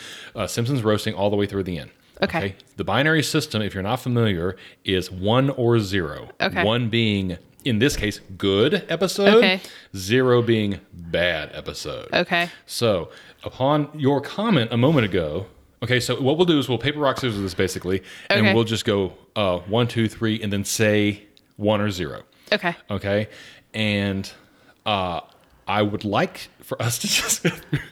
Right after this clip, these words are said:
Speaker 1: and see what episodes we thought were
Speaker 2: What we agree
Speaker 1: quote
Speaker 2: on.
Speaker 1: unquote good episodes. And I
Speaker 2: Okay.
Speaker 1: realize these, this is, this is vague terms, everybody.
Speaker 2: Yeah.
Speaker 1: Uh,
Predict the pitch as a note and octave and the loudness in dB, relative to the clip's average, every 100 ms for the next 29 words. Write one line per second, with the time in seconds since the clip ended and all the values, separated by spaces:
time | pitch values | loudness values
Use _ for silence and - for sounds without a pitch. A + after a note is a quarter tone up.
0 | - C#3 A#2+ - A#2+ A#2 B2 A#2 F3 F3 | -2 0 0 2 2 2 0 2 2 0
1 | C#3 C3 B2 A#2 A2 A2+ G3+ F3+ F3+ F#3 | 0 0 0 2 2 4 6 6 6 4
2 | D#3+ E3+ E3+ F3+ G3 - A#2 A#2+ A2+ A#2 | 4 6 6 6 4 2 2 2 0 2
3 | C3+ B2+ A2 G2+ F2 G2 - - E3+ C3+ | 4 2 -2 -2 0 2 2 2 2 4
4 | C3 A#2 G#2+ A2+ - A#2 B2 G#2+ G#2 G2 | 4 4 2 -2 0 -2 -2 -4 -4 -4
5 | G2 G#2+ C3+ B2+ C3 A#2 G2+ E2 D#2 D2+ | 0 0 0 -2 -2 0 0 -4 -6 -8
6 | E2 - - C#3+ D3+ D#3 - _ A#2+ G#2 | -10 -6 -2 0 0 -2 -8 _ -2 0
7 | F#2 | 0